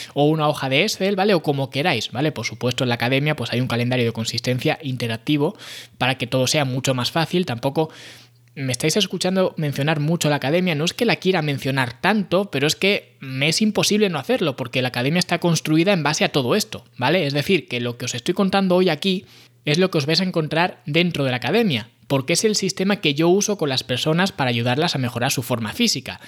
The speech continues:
No es que aquí os diga una cosa y luego en mis productos o servicios o consultorías, etcétera, haga otra cosa completamente diferente, no, es exactamente lo mismo. Por eso, cada apartado que estoy mencionando aquí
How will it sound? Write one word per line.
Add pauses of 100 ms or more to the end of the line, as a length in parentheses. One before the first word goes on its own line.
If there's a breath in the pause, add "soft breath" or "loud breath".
(160 loud breath)
No
es
que
aquí
os
diga
una
cosa
y
luego
en
mis
productos
o
servicios
o
consultorías,
etcétera, (420 loud breath)
haga
otra
cosa
completamente
diferente,
no,
es
exactamente
lo
mismo.
Por
eso,
cada
apartado
que
estoy
mencionando
aquí